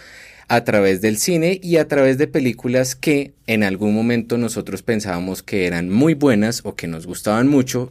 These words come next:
y cuando envejecimos y crecimos y vimos el mundo de otra manera, las volvimos a ver y nos dimos cuenta que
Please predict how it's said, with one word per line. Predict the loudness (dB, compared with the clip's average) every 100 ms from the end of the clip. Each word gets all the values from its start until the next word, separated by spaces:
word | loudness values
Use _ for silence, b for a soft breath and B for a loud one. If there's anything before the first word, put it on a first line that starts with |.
| -4
y | 0 0 -2
cuando | -4 -4 -4
envejecimos | -4 -4 -4 -2 -2 -2 -4
y | -6
crecimos | -6 -4 -2 -2 -4
y | -4
vimos | -4 -4 -4
el | -4
mundo | -4 -2 0
de | 0
otra | 0 0
manera, | 2 4 2 -2 B B B
las | 2 2 2
volvimos | 0 2 0 0 0
a | 2
ver | 4 2
y |
nos | 0 -2
dimos | -6 -6
cuenta | -4 -4 -4 -6
que | -2 -2